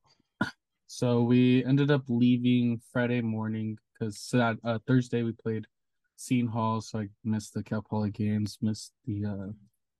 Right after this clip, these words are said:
yeah, just the Cal Poly games was there, Seton Hall. But we left Friday morning, got there Friday night. Took, uh,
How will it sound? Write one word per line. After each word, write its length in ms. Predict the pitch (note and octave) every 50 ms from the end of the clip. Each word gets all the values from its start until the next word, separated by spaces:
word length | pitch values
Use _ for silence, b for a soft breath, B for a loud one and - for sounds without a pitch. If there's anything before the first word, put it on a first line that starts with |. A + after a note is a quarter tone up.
| _ _ _ _ _
yeah, 140 | B2+ B2 A2
just 200 | - - B2 -
the 80 | -
Cal 180 | C3 - B2+ A#2
Poly 220 | - - A#2 A2+
games 260 | A2 A2+ A2 A2 G#2+ -
was 100 | A#2 G#2+
there, 160 | A#2 A2 A2
Seton 240 | A2 - - A2+ A2
Hall. 120 | A2 A2 G#2+
But 120 | G#2 A2+
we 80 | A2+ A#2
left 300 | A#2 A#2+ B2 B2 - - _ _
Friday 400 | - B2+ B2+ B2+ B2+ B2+ C3 C3
morning, 500 | B2 A#2+ G#2+ G#2+ A2 A2 A2+ A2+ A2 G#2+ -
got 240 | - B2 A#2+ A2+ -
there 180 | - A#2 A2+ A2+
Friday 340 | - - A#2+ A2+ A2 A2 A2
night. 420 | A2+ A2 A2+ A2+ A2+ A2+ A#2 - - b b b b b b b b b b b b _
Took, 220 | - F#3+ F3+ - -
uh, 260 | F#3 F3 D#3+ D3+ C#3+